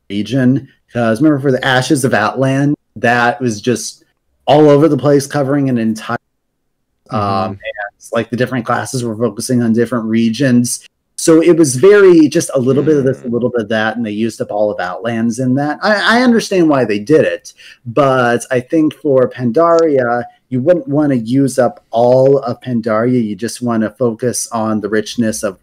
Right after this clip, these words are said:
Speaker 1: one or two particular zones.
Speaker 2: I see.
Speaker 1: I mean, how many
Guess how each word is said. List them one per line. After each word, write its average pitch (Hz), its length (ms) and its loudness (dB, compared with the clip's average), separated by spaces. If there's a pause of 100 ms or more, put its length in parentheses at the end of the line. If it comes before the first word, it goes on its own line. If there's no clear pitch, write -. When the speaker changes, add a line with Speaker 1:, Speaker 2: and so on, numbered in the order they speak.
Speaker 1:
one 113 260 -4
or 110 140 -2
two 117 240 0
particular 104 640 -8
zones. 107 800 -6
Speaker 2:
I 107 120 -10
see. - 160 -12
Speaker 1:
I 147 40 0
mean, 156 100 4
how 202 160 2
many 214 160 4